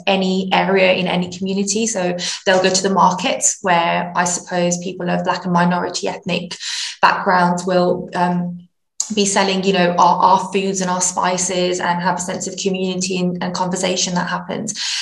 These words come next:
But it doesn't happen in the reverse. So you won't very often see us in the Costa, for example.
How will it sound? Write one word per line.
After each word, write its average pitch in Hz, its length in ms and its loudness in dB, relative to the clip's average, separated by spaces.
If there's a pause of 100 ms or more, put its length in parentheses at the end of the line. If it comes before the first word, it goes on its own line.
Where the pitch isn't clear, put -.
(160)
But - 300 4 (260)
it 220 240 0
doesn't 226 260 6
happen 208 380 2
in 190 120 2
the 196 80 0
reverse. 196 640 2
So - 40 -2
you 196 160 0
won't 196 240 2
very 185 200 -2
often 185 260 -6
see 180 220 -8
us 180 260 -2
in 175 160 -2
the 180 80 -2
Costa, 165 640 0
for 180 80 0
example. 180 580 2